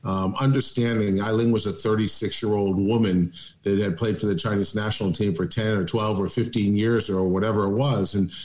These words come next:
recognizing that you can't treat those players the same. You have to look at everybody and understand what their needs are and what the differences are. And that's the case today at Florida State as well. And that's not saying anyone's getting treated any better or any worse, but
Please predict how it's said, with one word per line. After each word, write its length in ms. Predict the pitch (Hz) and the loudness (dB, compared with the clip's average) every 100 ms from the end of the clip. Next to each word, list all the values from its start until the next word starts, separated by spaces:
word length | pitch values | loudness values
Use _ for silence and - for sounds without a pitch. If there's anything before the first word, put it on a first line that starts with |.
| - - _ | -14 -20 _
recognizing 840 | 120 139 139 120 117 110 104 107 107 | 0 2 2 2 2 0 0 2 2
that 80 | |
you 200 | 101 107 | 2 0
can't 300 | 98 135 131 | 0 0 -2
treat 240 | - 127 117 | 0 -2 0
those 220 | 110 98 | 0 -2
players 420 | - 107 101 - | -2 0 0 -2
the 100 | 95 | -4
same. 320 | - 92 90 | -4 -2 0
You 100 | 92 | 0
have 220 | 101 117 - | 0 -2 -2
to 60 | |
look 220 | 107 107 101 | 0 0 0
at 60 | |
everybody 600 | 107 110 117 107 104 101 | 0 0 0 0 0 0
and 120 | 101 | 2
understand 420 | 107 98 - 104 101 | 2 0 0 0 0
what 160 | 117 | 0
their 100 | 101 | 0
needs 320 | 104 113 104 | 2 2 0
are 220 | 110 107 107 | 0 0 0
and 100 | 98 | 0
what 120 | 107 | 0
the 80 | 95 | 0
differences 560 | 110 110 98 107 92 | 0 0 -2 -2 -2
are. 260 | 104 104 104 - - - | -2 -2 -4 -8 -14 -4
And 100 | 143 | 0
that's 180 | 175 180 | 0 0
the 100 | 165 | 0
case 320 | - 139 123 | 2 0 0
today 240 | 127 117 113 | 0 2 0
at 80 | - | 0
Florida 300 | 110 104 101 | 0 0 -2
State 320 | - 107 98 | 0 0 2
as 140 | 95 | 0
well. 320 | 123 117 92 | 0 0 0
And 200 | 98 101 - - | 0 0 -2 -4
that's 200 | 139 147 | -2 -2
not 140 | 202 151 | 0 -2
saying 300 | - 120 117 | 0 0 2
anyone's 380 | 113 107 107 87 | 2 2 0 0
getting 300 | 113 101 92 | 0 0 0
treated 460 | 123 113 101 101 | 0 2 2 2
any 140 | 101 92 | 2 2
better 580 | 87 131 143 95 92 - | 2 2 2 2 -2 -6
or 140 | 113 113 | -2 0
any 80 | 98 | 2
worse, 480 | 104 175 120 95 | 2 2 0 -2
but 240 | - 101 | -4 -4